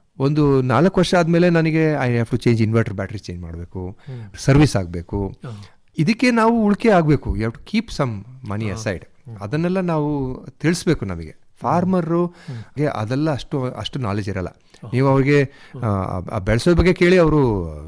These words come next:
Speaker 1: ಏನ್ ಎಲ್ಲ ರೀತಿದು ನಾಲೆಡ್ಜ್ ಹೇಳ್ತಾರೆ.
Speaker 2: ಹ್ಮ್.
Speaker 1: But, ಆ, ಯೂನಿಟ್ ಮ್ಯಾನೇಜ್ಮೆಂಟು, ಬಿಸಿನೆಸ್ ಮ್ಯಾನೇಜ್ಮೆಂಟ್ ಬಗ್ಗೆ ಅವ್ರಿಗೆ ಅಷ್ಟು ನಾಲೆಡ್ಜ್ ಬರಲ್ಲ.
Speaker 2: ಅದ್ರ ಬಗ್ಗೆ ಮಾಹಿತಿ ಸಿಗ್ಬೇಕು.
Speaker 1: ಮಾಹಿತಿ ಸಿಗ್ಬೇಕು.
Speaker 2: ಹ್ಮ್.
Speaker 1: So ಲೀಗಲ್ ಅಡ್ವೈಸ್ ಬೇಕು, ಬಿಸಿನೆಸ್ ಅಡ್ವೈಸ್ ಬೇಕು. ಎರಡು,
Speaker 2: ಹ್ಮ್.
Speaker 1: ಎರಡು ಯಾರಾದ್ರೂ ಒಂದು, ಒಂದು ಘಟಕ, ಒಂದು ಸ್ಥಾಪನೆ ಮಾಡಿದ್ರೆ
Speaker 2: ಹ್ಮ್.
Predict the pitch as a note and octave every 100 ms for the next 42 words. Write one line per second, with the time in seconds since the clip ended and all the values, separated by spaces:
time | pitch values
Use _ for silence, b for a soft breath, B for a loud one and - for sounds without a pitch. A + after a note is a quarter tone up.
0 | D#2+ - - - D#2 F#2 B2 B2 G#2 F3
1 | G3 F3 E3+ D3+ C3+ A2+ G#2+ G#2+ - G2+
2 | - - _ _ - A2+ A#2+ C3 B2 G#2
3 | G2+ G#2+ B2 D#3 C3+ A2+ A#2+ - A#2 G#2+
4 | A2+ A2 G2+ G#2+ B2+ B2 A2+ G#2+ G2+ G2+
5 | A2 G2+ F2+ E2+ - E2+ D2+ D2+ D#2+ E2
6 | C#2+ - C3+ E3+ F3 F3 F#3 D#3+ C#3+ D#3
7 | D#3 B2 G2 A#2 D3+ D#3+ A#2 F2 - -
8 | _ - A2+ G#2 G#2+ B2+ D#3 E3+ E3 D#3+
9 | E3+ D#3+ G#3 A3+ - - A#2+ B2+ C3 G#2
10 | G#2 F#2+ F#2 - D#2+ F#2 A#2 G2+ - -
11 | - - G#2 - A2+ C3+ F3 D#3 D3 C#3+
12 | D3 C3+ C3+ C3+ C3 A#2 A2+ B2+ C3+ A#2+
13 | A#2 G#2+ G#2 - G2+ F#2+ G#2 G2 F#2 C3
14 | E3+ - C3